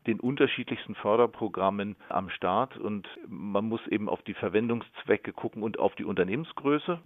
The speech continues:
Dann weiß man zumindest, welches das passende Förderinstitut ist. Aber ich kann nur sagen, hier gibt's eine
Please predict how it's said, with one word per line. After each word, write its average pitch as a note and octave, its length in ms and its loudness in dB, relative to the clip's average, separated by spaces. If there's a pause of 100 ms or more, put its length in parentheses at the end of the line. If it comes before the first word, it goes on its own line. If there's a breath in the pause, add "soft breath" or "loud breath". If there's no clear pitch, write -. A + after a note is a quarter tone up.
Dann G2+ 260 4 (240)
weiß G2 260 4
man G#2+ 180 -2
zumindest, G#2+ 380 -4
welches G#2+ 320 4
das G2+ 140 2
passende - 380 0
Förderinstitut A#2+ 840 2
ist. A#2+ 140 -2
Aber G2+ 180 4
ich - 100 -4
kann A2 180 2
nur G#2 100 0
sagen, G#2 180 6
hier G2+ 140 -10
gibt's - 180 -2
eine G2 200 2